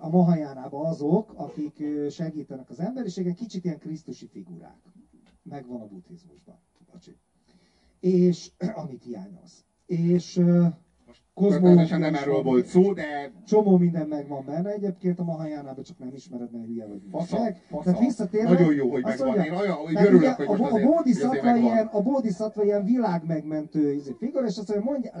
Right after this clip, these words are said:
Speaker 1: egy bódiszatvát, azt mondja a csávó, Bruce Willis. Tanár azt mondja, nem ötös, de négyes. Végül is igazad van.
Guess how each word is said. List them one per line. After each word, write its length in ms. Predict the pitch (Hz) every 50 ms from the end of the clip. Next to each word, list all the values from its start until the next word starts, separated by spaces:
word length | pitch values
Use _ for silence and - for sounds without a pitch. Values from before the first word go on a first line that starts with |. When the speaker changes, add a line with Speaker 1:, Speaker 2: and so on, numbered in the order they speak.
| 180 - -
Speaker 1:
egy 240 | - 294 294 - 202
bódiszatvát, 680 | 185 185 208 196 185 170 156 - 160 143 - 131 117 - -
azt 140 | 170 170 -
mondja 180 | 190 190 185
a 40 | 180
csávó, 300 | - 185 165 165 156 156 151
Bruce 380 | 156 175 175 156 - - 127
Willis. 260 | 123 117 98 85 85 - - - _ _ - - - - 679 - - - - - 523 523 - - - - - - - - - - - _ _ _ _ _ _ _ _ _ _
Tanár 560 | 247 262 302 285 262 262 269 269 269 269 277 -
azt 260 | 240 247 240 - 190
mondja, 600 | 233 233 233 226 220 220 214 208 208 190 175 - _ _ _ _ _ _ _ _ _ _ _ _ _ _ _ _ _ _ _ _ _ _ - _ _ _ _ _ _ _ _ _ _ _ _
nem 240 | 220 226 190 180 185
ötös, 380 | 233 285 - - 233 208 180
de 120 | 170 196 180
négyes. 560 | 180 180 175 175 165 151 170 - - - -
Végül 440 | 220 311 370 370 339 302 269 262 247
is 260 | 240 220 202 175 - -
igazad 540 | 226 202 180 202 214 - 180 202 196 180 165
van. 300 | 170 180 165 160 156 -